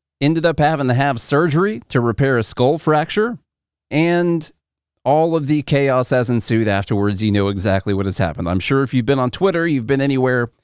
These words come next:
you've seen all of the nonsense that's been taking place. That's the basic story. I will admit it's a little bit fuzzy right now what exactly happened. Now, first off, I want to tell you,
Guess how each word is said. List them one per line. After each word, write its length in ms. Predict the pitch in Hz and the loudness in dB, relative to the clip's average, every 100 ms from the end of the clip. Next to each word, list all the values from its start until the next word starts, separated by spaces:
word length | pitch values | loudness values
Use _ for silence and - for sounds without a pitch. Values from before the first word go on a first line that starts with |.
| _ _ _ | _ _ _
you've 260 | 117 131 117 | -2 -2 0
seen 320 | 131 123 117 | 0 2 2
all 240 | 107 110 | 2 0
of 120 | 107 | -2
the 280 | 101 104 98 - - _ | 0 0 -2 -6 -20 _
nonsense 800 | 117 117 123 117 110 - 92 80 | 0 2 4 2 0 -2 -2 -2
that's 200 | 104 98 | -4 -2
been 180 | 120 110 | -2 0
taking 360 | 113 107 107 | 0 0 -2
place. 440 | 95 101 85 - - _ _ _ _ _ _ _ | -2 -4 -4 -8 -16 _ _ _ _ _ _ _
That's 420 | 101 120 127 135 | -2 0 0 0
the 120 | 175 | -2
basic 480 | 160 147 160 156 170 | 0 0 0 -2 -6
story. 640 | - - 156 156 160 185 _ _ _ _ _ _ - | -6 -2 2 2 0 -4 _ _ _ _ _ _ -2
I 200 | 113 113 | 0 2
will 320 | 107 135 143 | 2 2 2
admit 420 | 131 131 175 - _ | 2 2 0 -6 _
it's 260 | 127 - | -4 0
a 180 | 120 101 _ - | -2 -2 _ -6
little 420 | 110 131 208 226 | 0 2 2 0
bit 260 | 190 214 | 0 0
fuzzy 520 | - - 226 175 147 113 | -4 -2 -2 0 0 2
right 280 | 113 110 120 | 0 0 0
now 260 | 110 107 | 2 2
what 220 | 104 113 | 2 0
exactly 560 | 113 104 107 107 101 101 | 0 0 0 0 -2 0
happened. 360 | 95 90 - 95 | 0 0 -2 0
Now, 400 | 170 196 190 - _ - _ _ _ | 2 0 -2 -6 _ -20 _ _ _
first 340 | 190 156 - | -2 -2 -2
off, 220 | 98 57 110 | -8 -4 -2
I 40 | |
want 180 | 123 131 | 0 0
to 60 | |
tell 180 | 110 98 | 0 -4
you, 100 | 76 | -4